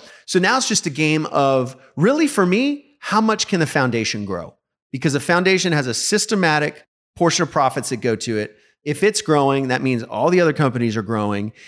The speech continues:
And that's kinda my new metric is like, can we give away a million bucks through the foundation? You know, and when we get there, can we give away two or five or ten? Um, and that to me is the balance,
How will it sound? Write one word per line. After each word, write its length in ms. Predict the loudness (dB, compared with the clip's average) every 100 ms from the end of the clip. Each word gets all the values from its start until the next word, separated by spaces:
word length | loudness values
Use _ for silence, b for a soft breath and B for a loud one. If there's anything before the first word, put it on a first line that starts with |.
| B _
And 540 | -2 0 2 0 -2 -6 -4
that's 280 | -2 -2 -2
kinda 260 | 0 2
my 140 | 2 2
new 160 | 0
metric 440 | 0 0 -2 -6 -6
is 280 | -6 -4 -2
like, 240 | -2 -2 _ _ _ _ _ _ -4
can 100 | 0
we 80 | 0
give 160 | 0
away 180 | 2 2
a 40 |
million 260 | 2 2 2
bucks 420 | 0 0 -6 -16 _ _ -4
through 120 | -4
the 60 |
foundation? 540 | 0 -2 0 -2 -4 -10 _ _
You 120 | -6 -2
know, 120 | 0
and 80 | 0
when 80 | -2
we 80 |
get 240 | -2 -2 0
there, 200 | 0 0
can 140 | -2
we 80 | -4
give 140 | -4
away 360 | -2 0 0 -2
two 420 | -4 -6 -4 -4
or 120 | -8
five 400 | -6 -4 -4 -4
or 60 | -8
ten? 360 | -6 -6 -6 -8 B B B B
Um, 460 | -2 0 0 -2 -2
and 180 | -2 0
that 200 | -2 -2
to 120 | -4
me 240 | -2 -2 -2
is 240 | -4 -6
the 100 | -8
balance, 640 | -6 -2 0 0 -2 -6